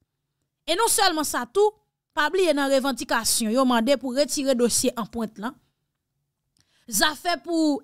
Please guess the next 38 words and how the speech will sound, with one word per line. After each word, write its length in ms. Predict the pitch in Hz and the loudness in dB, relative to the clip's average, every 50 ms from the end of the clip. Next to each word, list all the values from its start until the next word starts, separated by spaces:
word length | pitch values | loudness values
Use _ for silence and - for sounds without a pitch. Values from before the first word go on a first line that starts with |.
| - 339 | -2 -2
etidyan 640 | 320 339 - - 359 311 226 202 190 220 285 277 240 | -2 -2 -2 -2 -2 -2 -2 -2 -2 0 0 0 0
chak 260 | - - 339 277 - 254 | 0 0 -2 -2 -4 -4
mwa 140 | 254 262 247 | -6 -4 -4
ap 220 | - 226 196 180 180 | -4 -6 -8 -8 -6
desann 460 | 294 294 262 - - 320 311 285 262 | -4 -2 0 0 0 0 0 0 0
vin 160 | 240 277 254 233 | 0 -2 -2 0
paye 140 | 269 262 254 | 0 2 4
yon 140 | 254 240 247 | 4 2 2
kòb 160 | 254 240 226 | 0 0 0
sou 160 | 208 - 262 214 | -2 -4 -4 -4
fwontyè. 520 | 247 262 247 208 - - 247 233 226 202 185 - - - - - - 254 | -4 -6 -6 -4 -2 -2 0 0 0 -2 -4 -6 -10 -18 -18 -8 -4 0
Mezanmi, 360 | 262 240 247 247 233 233 220 | 0 2 2 2 2 2 2
se 240 | 214 - - 247 - | 2 2 0 0 0
pa 160 | - - 202 - - | 0 -2 -4 -4 -6
posib. 460 | 190 185 - - 240 285 349 370 - _ _ _ _ _ _ _ _ _ _ _ _ _ _ - | -10 -6 -4 -2 0 0 -2 -4 -6 _ _ _ _ _ _ _ _ _ _ _ _ _ _ -6
Donk, 320 | - 110 - _ - - _ _ _ _ _ _ _ _ _ _ _ _ _ _ | -6 -6 -6 _ -18 -20 _ _ _ _ _ _ _ _ _ _ _ _ _ _
frè 80 | - 269 | -4 -2
e 160 | 233 247 269 | 0 0 0
sè 160 | - - 311 285 269 | 0 0 0 0 0
byenneme, 480 | 269 262 247 254 247 240 247 285 320 320 - _ _ _ _ _ _ - | 0 0 0 2 2 4 4 4 2 0 -4 _ _ _ _ _ _ -4
yon 160 | 269 349 381 - | -2 0 2 2
dosye 280 | - 330 - - 330 | 0 0 0 -2 -4
n 120 | 285 269 247 | -4 -4 -4
ap 80 | - | -2
swiv 280 | - - 262 254 190 185 | -2 -2 -2 -4 -6 -6
de 160 | 214 220 208 | -8 -10 -8
prè 160 | - 233 269 254 | -4 -2 -2 -2
paske 280 | 247 233 - - - 247 | 0 0 -2 0 0 0
yo 80 | 220 208 | 0 0
fin 200 | - 302 311 302 | -2 -4 -6 -4
chita 380 | - - - 247 - 247 240 240 | -4 -4 -4 -2 -2 0 2 4
yo 80 | 226 233 | 4 2
gen 160 | 214 240 226 | 2 0 -2
pou 140 | 226 233 220 | -2 -4 -6
yo 80 | 208 202 220 | -6 -2 0
re-, 180 | 302 311 277 - - - _ _ _ - 247 | 0 0 0 -2 -14 -20 _ _ _ -4 -2
rankontre 580 | 311 370 381 381 381 359 311 - 294 294 277 - | 0 0 0 0 0 -2 -2 0 0 -2 -2 -2
ankò 380 | 247 - - - 262 254 247 | -4 -6 -2 0 0 0 0